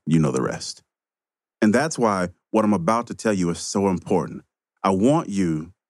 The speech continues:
to check out a new podcast. It's called sixty twenty, The Election of nineteen sixty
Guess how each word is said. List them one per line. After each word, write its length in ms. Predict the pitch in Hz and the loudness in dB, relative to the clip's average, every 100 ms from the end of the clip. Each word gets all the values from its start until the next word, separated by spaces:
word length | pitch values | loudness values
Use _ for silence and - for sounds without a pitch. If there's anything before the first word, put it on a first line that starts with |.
| _ | _
to 100 | 95 | -4
check 360 | - - 107 104 | -2 0 0 0
out 160 | 85 82 | -2 0
a 40 | |
new 220 | 85 85 | 2 2
podcast. 880 | 82 92 76 64 - 50 - - - _ _ 95 | 0 -2 -4 -6 -10 -12 -14 -18 -20 _ _ -6
It's 100 | - | -2
called 440 | 131 123 85 78 _ _ _ | 0 2 0 -4 _ _ _
sixty 340 | - 135 - 113 | -4 -4 0 -2
twenty, 460 | - 98 - - - _ _ - | 2 0 0 -8 -10 _ _ 0
The 60 | |
Election 460 | 90 95 120 - 104 | 2 2 0 0 0
of 80 | 92 | 2
nineteen 440 | 90 95 107 113 | 2 0 0 -2
sixty 480 | 110 90 - 78 | 0 -6 -6 -8